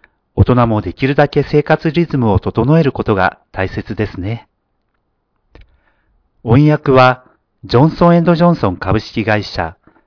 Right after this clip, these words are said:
ビジョンケアカンパニー、峰松義彦でした。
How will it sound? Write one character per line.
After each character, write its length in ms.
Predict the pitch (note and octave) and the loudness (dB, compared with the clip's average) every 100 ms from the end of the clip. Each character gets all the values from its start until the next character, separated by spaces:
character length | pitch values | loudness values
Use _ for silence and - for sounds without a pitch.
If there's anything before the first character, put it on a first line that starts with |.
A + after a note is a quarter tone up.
| _ _ _ | _ _ _
ビ 100 | G2+ | -6
ジ 100 | F#2 | 2
ョ 80 | D3 | 2
ン 60 | D3+ | 2
ケ 160 | D3+ | 0
ア 80 | C#3+ | 2
カ 140 | D3 | 2
ン 100 | C3+ | 0
パ 160 | - G#2 | -2 -4
ニ 240 | F#2 F2+ | -4 -8
ー、 20 | - _ _ _ _ _ | -10 _ _ _ _ _
峰 220 | A2+ B2+ | -2 0
松 260 | D#3 C3 G2 | 0 -2 -4
義 220 | F#2 - | -6 -6
彦 220 | - - | -8 -4
で 100 | F#2 | -6
し 100 | E2+ | -6
た。 300 | - - - | -8 -8 -10